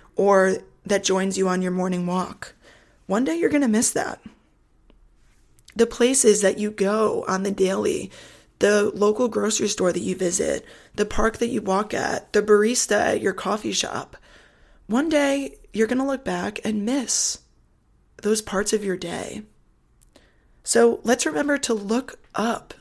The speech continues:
look around at the things that you have in your life right now that are not always going to be there. And the second and final part of look up is to connect with your spiritual side.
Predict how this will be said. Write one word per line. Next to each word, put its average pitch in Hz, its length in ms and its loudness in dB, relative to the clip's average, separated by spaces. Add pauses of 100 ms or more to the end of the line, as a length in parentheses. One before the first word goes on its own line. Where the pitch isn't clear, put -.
(120)
look 220 240 -2
around 202 680 -4
at 208 160 -4
the 208 100 2
things 226 640 -2 (400)
that - 220 -2
you 220 240 -2
have 214 560 -4
in 196 200 0
your 254 200 0
life 190 400 -2 (120)
right 185 280 -2
now 190 460 -2 (320)
that 208 120 2
are 208 100 4
not 196 200 2
always 185 260 0
going 185 240 -2
to - 100 -8
be - 140 -6
there. - 260 -10 (1600)
And 226 100 4
the 247 80 4
second 247 320 4
and 269 100 0
final 220 280 2
part 196 260 2
of 190 160 0
look 185 240 -2
up 175 280 -4 (600)
is 247 220 2
to 247 640 0 (140)
connect 233 360 2
with 320 160 -2
your 302 100 -2
spiritual 196 440 -2
side. - 420 -4